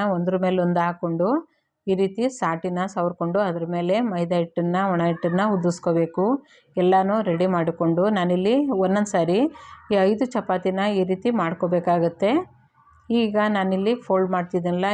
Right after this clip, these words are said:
ಇದೇ ರೀತಿ ಫೋಲ್ಡ್ ಮಾಡ್ಕೋಬೇಕಾಗತ್ತೆ. ಮತ್ತೆ ಇದೇ ರೀತಿ ಚಿಕ್ಕದಾಗಿ ಫೋಲ್ಡ್ ಮಾಡಿಕೊಂಡು ಮತ್ತೆ ಒಣ ಹಿಟ್ಟನ್ನು ಹಾಕ್ಕೊಂಡು ಪೂರ್ತಿ ಲಟ್ಟಿಸ್ಕೋಬೇಕು. ಈ ರೀತಿ ಮಾಡೋದ್ರಿಂದ ತುಂಬ ಪದರ ಪದರವಾಗಿ ಬರುತ್ತೆ.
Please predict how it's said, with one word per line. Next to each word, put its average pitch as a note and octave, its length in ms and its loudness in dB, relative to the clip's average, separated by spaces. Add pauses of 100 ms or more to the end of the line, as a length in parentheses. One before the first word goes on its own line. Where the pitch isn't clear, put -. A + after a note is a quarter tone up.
ಇದೇ F3+ 220 2
ರೀತಿ F3 280 0
ಫೋಲ್ಡ್ F3+ 320 0
ಮಾಡ್ಕೋಬೇಕಾಗತ್ತೆ. E3+ 840 0
ಮತ್ತೆ G3 400 -2 (180)
ಇದೇ F3+ 260 2
ರೀತಿ F3 300 0
ಚಿಕ್ಕದಾಗಿ F3+ 720 0
ಫೋಲ್ಡ್ F#3 300 0
ಮಾಡಿಕೊಂಡು E3 520 0 (640)
ಮತ್ತೆ G#3 360 -2
ಒಣ F3 220 2
ಹಿಟ್ಟನ್ನು F#3 440 0
ಹಾಕ್ಕೊಂಡು F3+ 480 0 (300)
ಪೂರ್ತಿ G3 400 0
ಲಟ್ಟಿಸ್ಕೋಬೇಕು. F3+ 800 0 (120)
ಈ F#3+ 140 4
ರೀತಿ G3 260 0
ಮಾಡೋದ್ರಿಂದ E3+ 560 2 (640)
ತುಂಬ A#3 340 2
ಪದರ F#3 320 0
ಪದರವಾಗಿ F3+ 580 0
ಬರುತ್ತೆ. E3+ 420 -2